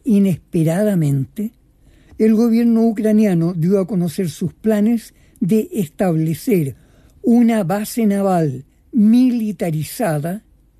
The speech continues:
en el puerto de Berdyansk. Con ello, Ucrania abiertamente se proponía militarizar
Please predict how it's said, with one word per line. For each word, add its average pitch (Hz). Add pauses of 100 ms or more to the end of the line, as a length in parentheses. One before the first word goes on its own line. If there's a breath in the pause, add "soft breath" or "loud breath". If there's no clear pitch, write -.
(240)
en 214
el 208
puerto 196
de 180
Berdyansk. 135 (1400 soft breath)
Con 185
ello, 170
Ucrania 165
abiertamente 170 (300)
se 226
proponía 254
militarizar 185